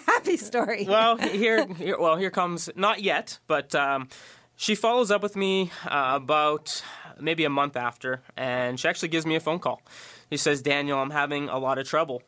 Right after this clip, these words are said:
Speaker 2: Um, as you know, I went with another contractor. Uh, they did the work. Um, my bathroom, actually, my shower's leaking. Um, they've come back. They can't fix it.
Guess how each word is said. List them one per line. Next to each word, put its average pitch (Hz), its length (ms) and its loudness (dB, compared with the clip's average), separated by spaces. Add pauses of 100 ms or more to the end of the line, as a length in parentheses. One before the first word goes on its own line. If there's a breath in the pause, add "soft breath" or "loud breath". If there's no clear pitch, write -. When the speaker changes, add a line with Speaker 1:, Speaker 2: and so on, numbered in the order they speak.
(180)
Speaker 2:
Um, 127 520 -2 (280)
as 143 160 0
you 151 60 0
know, 147 80 2
I 143 40 2
went 143 100 0
with 143 120 -4
another 147 220 0
contractor. 143 760 -2 (320 loud breath)
Uh, 127 100 0
they 127 120 -2
did 135 200 -2
the 170 80 0
work. 147 440 0 (160)
Um, 127 440 -2
my 147 280 0
bathroom, 156 640 -2
actually, 139 420 -4
my 131 160 -2
shower's 170 520 -2
leaking. 131 400 -10 (500 loud breath)
Um, 123 420 0
they've 151 220 0
come 156 180 -2
back. 143 320 0
They 120 80 -10
can't 147 300 -4
fix 147 320 -6
it. 143 320 -2